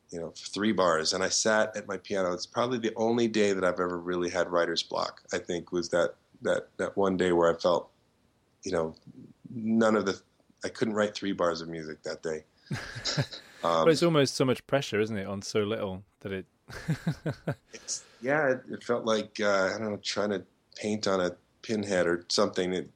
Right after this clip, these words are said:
Speaker 1: just
Speaker 2: <laughs>
Speaker 1: was,
Speaker 2: Yeah.
Speaker 1: it was an interesting challenge for sure. But, uh, what I love about my job is that every project feels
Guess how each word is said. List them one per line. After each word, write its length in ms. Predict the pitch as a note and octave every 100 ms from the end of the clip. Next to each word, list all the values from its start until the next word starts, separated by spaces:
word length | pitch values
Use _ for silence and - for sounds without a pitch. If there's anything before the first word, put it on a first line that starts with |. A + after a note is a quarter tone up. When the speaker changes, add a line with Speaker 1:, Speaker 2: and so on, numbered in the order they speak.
| -
Speaker 1:
just 260 | - -
Speaker 2:
<laughs> 120 | D3 B2+
Speaker 1:
was, 260 | F2 -
Speaker 2:
Yeah. 240 | D3+ - D3+ - - - - _ _ - -
Speaker 1:
it 40 |
was 160 | G#2 G#2
an 100 | G#2
interesting 440 | G#2+ A2 - G#2
challenge 460 | F#2+ G2+ F2+ E2+ -
for 120 | -
sure. 420 | - F2 D#2+ D#2 _ _ _ -
But, 340 | F#2 F2+ -
uh, 220 | F#2 F2+
what 240 | - A#2 C3+
I 60 |
love 240 | C3 C3+ C#3
about 260 | A2+ A2
my 100 | G2
job 380 | F2+ F#2+ F2+ F2
is 140 | F2 -
that 140 | F2+
every 260 | G2+ G2+ A2
project 720 | - G2 F#2+ F2+ F2+ - - _ _ _
feels 880 | - - G#2+ G#2 G2 F#2 F2 - -